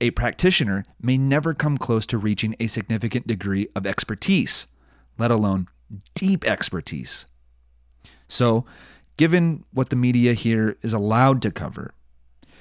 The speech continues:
coupled with what they know, what we typically see in American soccer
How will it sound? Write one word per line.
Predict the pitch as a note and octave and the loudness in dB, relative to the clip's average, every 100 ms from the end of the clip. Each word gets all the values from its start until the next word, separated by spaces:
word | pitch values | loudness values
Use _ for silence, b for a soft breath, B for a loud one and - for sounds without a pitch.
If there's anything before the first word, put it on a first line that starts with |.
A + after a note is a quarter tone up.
| b _ | b _
coupled | C#3 - C#3 A2+ | 0 2 0 2
with | A#2 - - | 0 -2 -12
what | - A2+ G#2+ | -4 -4 -2
they | G2 | -2
know, | F#2 B2+ G#2+ F2+ C3 - _ _ _ _ _ _ _ _ - - | 2 4 4 2 -2 -8 _ _ _ _ _ _ _ _ -20 -2
what | C#3 C#3 | 2 2
we | |
typically | C#3 E3+ F3 - C#3 | 2 2 2 0 0
see | - | 2
in | G#2+ | 0
American | F#2 F#2+ G2 F#2+ | 0 -2 -2 -4
soccer | G#2 F#2+ G#2+ G#2 G2 | -4 -2 -2 -2 -2